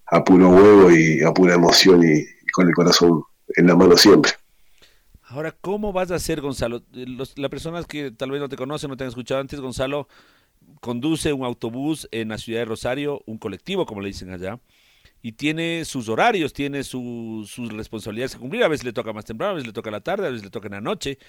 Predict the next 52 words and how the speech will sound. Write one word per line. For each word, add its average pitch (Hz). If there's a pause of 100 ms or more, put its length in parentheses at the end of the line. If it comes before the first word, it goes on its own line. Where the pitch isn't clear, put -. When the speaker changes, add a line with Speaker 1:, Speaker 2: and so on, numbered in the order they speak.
(720)
Speaker 2:
Y 147
más 180
de 208
una 208
vez, 196
por 190
ejemplo, 170
en -
los 156
partidos 151
de 170
Universidad 160
Católica 170
te 143
tocó 139
no 156
verlos, 180
y 156
escu-, -
sino 135
escucharlos. 147
Justamente 131
nos 123
escuchabas 113
a 110
través 104
del 113
internet. 156 (840)
Eh, 156
ya 202
saben, 214
ya 170
deben 240
saber 190
la 147
gente 151
de, 147
de, 139
de, 131
del, 120
acá 123
le 185
decimos 160
la 139
cooperativa, 139
de 123
la 120
empresa 143
de 127
buses 135
de 107
allá, 147